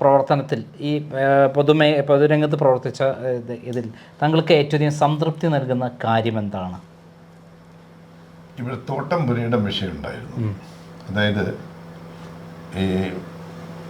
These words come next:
Speaker 2: ഭൂനിയമം വന്ന ആയിരത്തി തൊള്ളായിരത്തി അറുപത്തഞ്ചില്.
Speaker 1: ഉം.
Speaker 2: അന്ന് പതിനഞ്ച് ഏക്കർ വരെയുള്ള ഭൂമി ഒരു കുടുംബത്തിന് കൈവശം വെക്കാം.
Speaker 1: വെക്കാം. ഉം.
Speaker 2: അതിന് മേളിലുള്ള മിച്ച-, ചെറിയ ഏരിയയുള്ള മിച്ചഭൂമിയായിട്ട് പത്ത് സെന്റ് വീതം പാവങ്ങൾക്ക് വീതിച്ചു കൊടുക്കുന്ന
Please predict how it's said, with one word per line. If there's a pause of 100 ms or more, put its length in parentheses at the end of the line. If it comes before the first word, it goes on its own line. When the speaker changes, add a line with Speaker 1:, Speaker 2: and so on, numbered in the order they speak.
(580)
Speaker 2:
ഭൂനിയമം
വന്ന
ആയിരത്തി
തൊള്ളായിരത്തി
അറുപത്തഞ്ചില്.
Speaker 1:
ഉം. (520)
Speaker 2:
അന്ന്
പതിനഞ്ച്
ഏക്കർ
വരെയുള്ള (240)
ഭൂമി
ഒരു (320)
കുടുംബത്തിന്
കൈവശം
വെക്കാം.
Speaker 1:
വെക്കാം.
ഉം. (280)
Speaker 2:
അതിന്
മേളിലുള്ള
മിച്ച-,
ചെറിയ
ഏരിയയുള്ള
മിച്ചഭൂമിയായിട്ട്
പത്ത്
സെന്റ്
വീതം
പാവങ്ങൾക്ക്
വീതിച്ചു
കൊടുക്കുന്ന